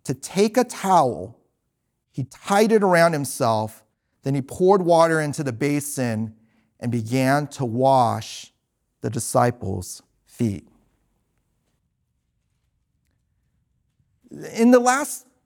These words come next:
Supper, the last Passover, Jesus was the guest of honor. Even though the, the disciples made arrangements to find this, uh, this room,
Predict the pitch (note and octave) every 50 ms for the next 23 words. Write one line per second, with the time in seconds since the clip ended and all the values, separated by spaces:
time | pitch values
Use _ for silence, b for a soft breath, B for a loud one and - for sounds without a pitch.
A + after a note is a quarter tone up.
0 | _ - - - - G#3 F#3 - D3 A#2+ G#2 G#2 G#2 - C#3 C#3 D3+ E3+ F#3+ F#3
1 | - - - - D3 D3+ D3+ D#3+ D3 - - A#2+ G#2 F2 - F2+ - G2 - -
2 | _ _ _ _ _ _ _ _ _ _ _ _ _ _ _ _ _ _ _ _
3 | C3+ B2+ A#2 - D#3+ F#3+ B3+ C#4 C#4+ C#4+ B3+ - G#3+ G3 F3 D#3+ D#3 D3 - -
4 | - - - C#3 C#3 C#3 D#3 D#3 C#3+ - - D3+ B2 A2+ D3 D3 D3 - - C3
5 | A2 B2 A#2+ A#2 A#2 A2 - - - _ _ _ _ _ _ _ _ _ _ _
6 | _ _ _ _ _ _ _ _ _ _ _ _ _ _ _ _ _ _ _ _
7 | - C#3+ D#3+ F3 E3 E3+ E3+ D#3+ D#3 D3+ C#3+ C#3+ C#3+ - - B2+ C3+ C3 - _
8 | _ _ _ E2 G2 A#2+ C3 C3+ C#3+ C#3 D3+ C3+ - - D#3+ D#3+ D#3 - D#3 D3
9 | B2+ B2+ D3 D3 C#3+ C#3 B2 B2+ C3 C#3 C#3+ C#3+ B2 A#2+ B2 B2+ A#2 - - B2+
10 | - - C#3 C3+ C3 B2+ A#2+ A2 - - _ - C3+ B2 - - - - - -
11 | - F2+ G2 B2+ A#2+ B2 - - C3+ A#2+ B2+ C#3+ D3 C#3+ C#3 B2+ A#2+ A2+ A#2